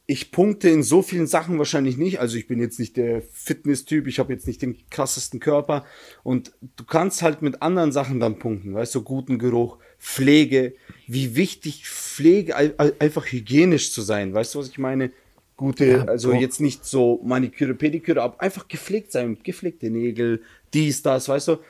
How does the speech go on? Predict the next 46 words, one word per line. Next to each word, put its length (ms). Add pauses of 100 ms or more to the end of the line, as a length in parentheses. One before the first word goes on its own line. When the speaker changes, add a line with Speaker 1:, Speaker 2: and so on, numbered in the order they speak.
(180)
Speaker 1:
Und 320
ich 160
find, 240
also 220
das 400 (240)
ist 240
für 100
mich 220
sehr, 380
sehr 180
wichtig 340
und 160
damit 300
punktet 400
man 160
auch 240 (480)
automatisch. 720
Also 200
wenn 120
man 140
gut 200
riecht, 260 (280)
wie 120
gesagt, 320 (320)
boom. 280 (340)
In 260
der 120
Arbeit 480
ab 160
und 160
zu 240
trage 440
ich 180
halt 480
auch, 400 (200)
wenn 300
ich 160
jetzt 180
zum 100
Beispiel 280
keinen 200
Bock 200
habe, 220
diese 260
teuren 280
Parfüms, 600